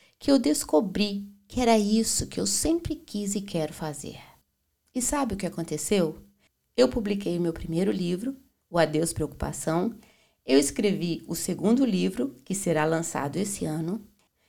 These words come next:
Eu iniciei um perfil de frases no Instagram, que agora já chegou a mais de mil frases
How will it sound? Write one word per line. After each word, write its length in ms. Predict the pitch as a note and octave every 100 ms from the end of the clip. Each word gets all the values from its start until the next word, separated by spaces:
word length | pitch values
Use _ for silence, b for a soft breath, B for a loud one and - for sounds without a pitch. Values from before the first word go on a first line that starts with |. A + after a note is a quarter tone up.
| _ -
Eu 120 | C4+
iniciei 600 | D4 C4 - - F#3+ F#3
um 60 | F3+
perfil 400 | F#3+ F#3 - A3+
de 120 | G3+
frases 640 | G3+ E3 E3 E3 D#3+ -
no 80 | E3+
Instagram, 600 | E3+ - B2+ C3 E3+ D#3+ - _ b b b
que 80 | -
agora 420 | C4 A#3+ B3 A3
já 120 | F3
chegou 360 | F#3 - G3 A3+
a 80 | A3
mais 400 | G3 G3+ G#3+ G#3+
de 100 | A3+
mil 280 | G3+ G#3 B3
frases 800 | - D3+ C3+ C3 C3 - -